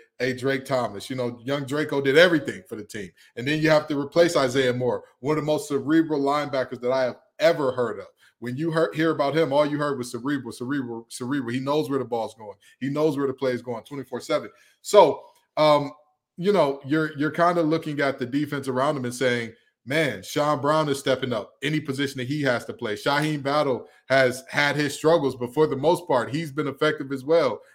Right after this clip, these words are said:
Aiden White has been as good as it, as good as predicted, uh, for most of the season. And of course, that defensive line with Davin Vann. I mean, you know, I'm living good off Davin Vann stock. I bought it early, and at this point, I, I've sold off half of it, and I never gotta work again.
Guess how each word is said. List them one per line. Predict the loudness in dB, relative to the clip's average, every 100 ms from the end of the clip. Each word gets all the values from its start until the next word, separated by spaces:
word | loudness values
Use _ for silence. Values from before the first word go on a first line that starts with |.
| _
Aiden | 0 0 2
White | 4 4 2 -2 _ _
has | -2 -2
been | 0 0 0 -4 -10 _
as | 4 6 4
good | 0 0
as | 0
it, | -4 -4 0
as | 0 2
good | -2 -2
as | -4
predicted, | -6 -2 -2 0 -6 -6 _ _ -4
uh, | 0 0 -2 -8 _
for | -4 -2
most | -2 -4 -4
of |
the | -4
season. | -2 -2 -2 -4
And | -4
of | 2
course, | 2 4
that | 0 -2
defensive | -6 -8 -6
line | -4 -2
with | -4
Davin | -4 -4 -4 -4
Vann. | -4 -2 -6 -10 _ _
I | -4 -2
mean, | -4 -6
you | -4
know, | -4 -4 -8 _ _
I'm | -2 2
living | 2 2
good | 4 6
off | 4
Davin | 0 -4 -4
Vann | -4 -2
stock. | -4 -8 -4
I | -4
bought | 0 0 0
it | 2
early, | 2 2 -4 -10 _ _ -8
and | -8
at | -2
this | -2 -2
point, | -2 0
I, | 0
I've | 2 0
sold | 2 4 4
off | 4 4
half | 6 6 2
of | -4
it, | -6
and | -6
I | -4
never | -2 -2
gotta | -2 -2
work | -4 -6 -6
again. | -6 -6 -8